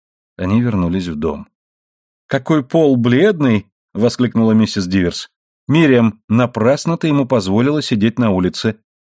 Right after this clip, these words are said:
Ты не простыл, Пол?» «Да нет», засмеялся он. Но он чувствовал, что выдохся. Внутренний разлад его измучил. Сейчас Мириам его жалела.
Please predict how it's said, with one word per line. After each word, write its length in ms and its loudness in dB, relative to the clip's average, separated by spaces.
Ты 100 2
не 100 2
простыл, 480 0
Пол?» 380 -2
«Да 260 0
нет», 320 2
засмеялся 640 -2
он. 240 -4
Но 220 -2
он 180 0
чувствовал, 480 -4
что 200 -8
выдохся. 580 -8
Внутренний 540 0
разлад 420 -2
его 300 -4
измучил. 640 -4
Сейчас 540 -4
Мириам 500 0
его 240 0
жалела. 600 -2